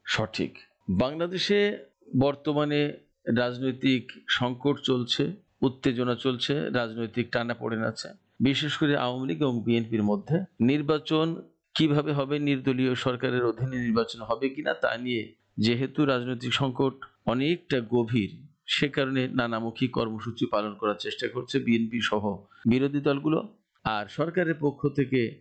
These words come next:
তাদের ভাষায় শান্তি সমাবেশ করা হচ্ছে, আর বিরোধী দলগুলোর এই আন্দোলনকে নাশকতা বা বিশৃঙ্খলা সৃষ্টির চেষ্টা বলে অভিহিত করা হচ্ছে। যাই বলুক না কেন, বিরোধী দলগুলোর আন্দোলন করার অধিকার, এটা গণতান্ত্রিক অধিকার,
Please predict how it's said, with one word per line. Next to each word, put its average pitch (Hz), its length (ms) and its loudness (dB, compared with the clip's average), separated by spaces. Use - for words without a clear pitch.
তাদের 131 320 -2
ভাষায় 139 420 -2
শান্তি 131 400 -2
সমাবেশ 120 440 0
করা 110 240 0
হচ্ছে, 113 300 -2
আর 104 280 -2
বিরোধী 143 380 0
দলগুলোর 135 480 0
এই 120 160 2
আন্দোলনকে 117 500 -2
নাশকতা 110 600 -2
বা 107 160 0
বিশৃঙ্খলা 117 640 0
সৃষ্টির 127 480 -2
চেষ্টা 104 320 0
বলে 127 280 2
অভিহিত 120 400 0
করা 87 260 0
হচ্ছে। - 280 -8
যাই 143 420 0
বলুক 170 360 2
না 127 160 4
কেন, 120 220 -2
বিরোধী 151 380 2
দলগুলোর 156 520 2
আন্দোলন 127 460 0
করার 120 300 0
অধিকার, 123 460 -2
এটা 139 220 -2
গণতান্ত্রিক 110 640 -2
অধিকার, 120 380 2